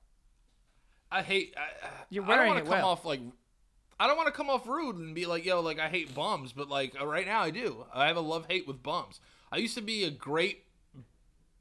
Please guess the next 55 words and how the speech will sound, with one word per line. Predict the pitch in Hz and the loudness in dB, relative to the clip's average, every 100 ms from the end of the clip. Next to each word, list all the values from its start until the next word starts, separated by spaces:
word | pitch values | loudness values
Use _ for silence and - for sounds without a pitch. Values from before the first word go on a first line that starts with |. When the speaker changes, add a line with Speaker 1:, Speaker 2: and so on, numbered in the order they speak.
| - 139 | -10 -4
Speaker 1:
bum | 160 151 | -2 -4
porter. | - 113 101 - | -8 -10 -12 -8
Speaker 2:
You | 214 214 | -2 2
were | 208 190 | 2 0
Speaker 1:
Just | 135 | -6
a | 127 123 - - _ _ _ | -12 -12 -18 -20 _ _ _
Speaker 2:
you | 247 | 0
were | 277 269 | 6 6
an | |
advocate | 277 294 285 196 165 139 - _ _ _ - | 8 8 8 6 0 -2 -4 _ _ _ -8
for | 170 | -6
the | |
bums. | 160 151 139 139 | -2 -2 -4 -2
Speaker 1:
Yeah, | 233 349 330 | 0 4 2
dude, | 190 254 320 | 2 -2 -4
and | 339 | -4
I, | 339 - | -4 0
and | 339 | 2
I | 339 | 2
still | 320 - 294 277 | 0 0 0 2
am. | 285 190 | 2 0
And, | 185 | -4
like, | 190 | -2
I | 196 | 2
wanna | 233 233 196 | 4 4 4
help | 247 247 | 4 2
people, | 196 151 147 | -6 -6 -8
but | 151 | -8
this | 170 175 | -10 -8
dude | 226 - | -8 -8
spit | - - 208 | -8 -4 -2
on | 208 | -2
my | 185 147 | -4 -4
back | 156 170 131 - _ _ _ _ - | 0 0 0 -4 _ _ _ _ -6
like | 143 | -4
I | |
was | 147 139 | -2 -4
some | 151 123 - - - | -8 -8 -14 -20 -18
salute. | - - 143 127 120 151 120 87 - - - | -14 -10 -8 -8 -2 -2 -2 -8 -18 -18 -10
Speaker 2:
That's | 285 - | -8 -8
a, | 196 - | -10 -8
that's | 165 - | -8 -4
a | 170 | -4
hard | 147 170 170 170 | 2 2 2 0
thing | 175 165 | -6 -6
to, | - 156 147 | -6 -6 -6
to | - | -10
come | - 165 | -10 -6
back | 147 147 143 | -4 -4 -6
from, | 143 135 | -12 -10
getting | 143 139 | -10 -10
spit | 131 - 143 | -14 -10 -8
on, | 143 139 139 | -8 -10 -12
you | 139 | -10
know? | 143 | -12